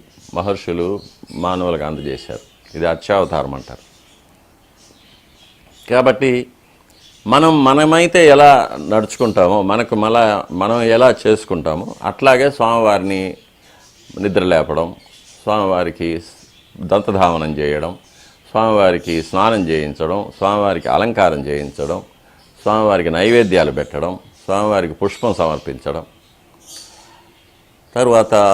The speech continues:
మరి చివరిగా స్వామివారిని నిద్రపుచ్చడం, ఇవన్నీ కూడా మానవ సహజమైన ప్రక్రియలు. ఇవన్నీ వాటితో స్వామివారిని ఆరాధించుకోవడం సామాన్య మానవులకి ఏర్పాటు చేసింది.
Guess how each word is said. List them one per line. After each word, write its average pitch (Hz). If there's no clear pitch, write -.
మరి 107
చివరిగా 117
స్వామివారిని 104
నిద్రపుచ్చడం, 80
ఇవన్నీ 147
కూడా 156
మానవ 151
సహజమైన 123
ప్రక్రియలు. 76
ఇవన్నీ 71
వాటితో 139
స్వామివారిని 139
ఆరాధించుకోవడం 104
సామాన్య 123
మానవులకి 76
ఏర్పాటు 87
చేసింది. 71